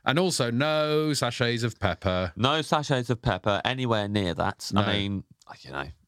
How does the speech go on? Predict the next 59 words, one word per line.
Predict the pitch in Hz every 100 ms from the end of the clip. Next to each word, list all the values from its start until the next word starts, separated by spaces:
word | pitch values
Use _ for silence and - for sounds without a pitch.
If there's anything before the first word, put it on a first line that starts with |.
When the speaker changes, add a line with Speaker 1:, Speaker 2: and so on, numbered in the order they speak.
| _ -
Speaker 2:
were, | 95 - -
were, | 92 92
were | 95 104
we | 104
gonna | 107 104 101 -
e-, | 104 107
ever | 107
be | 101 113
in | 107
a |
world | 104 110 113 107
where | 104
that | 110
came | - 113 113
up? | 113 -
Speaker 1:
Yeah. | 95 90 82 - _ _ -
Well, | 110 107
we'd | 123
have | 135 123
to | 113
really | 110 101
pin | 113
him | 98 95
down | 95 90
going, | 90 92 90 90 78 -
"This | 113 110
red, | 107 101 85
red, | 90 76 - - _
where's | 101 101 82
the |
pepper | - 101 -
coming | - 80 80
from?" | 85 78
And | 92
then | 92
it | 82
might, | 95 85 -
he | 95
might | 95 92 -
have | 82 - - _ -
smelled | - 87 82
a | 80
rat | 82 80 -
there. | - - - _ _ _ -
Speaker 2:
Yeah, | 95 90 80 -
and | 95
even | 98 85 85
then, | 80 80 - -
if | - - - -
you're | - 85
not | -
put, | - -
it, | - - -
it | 92
seems | - 104
like | 87
a | -
home-cooked | 104 85 85 98 - -
thing. | 73 69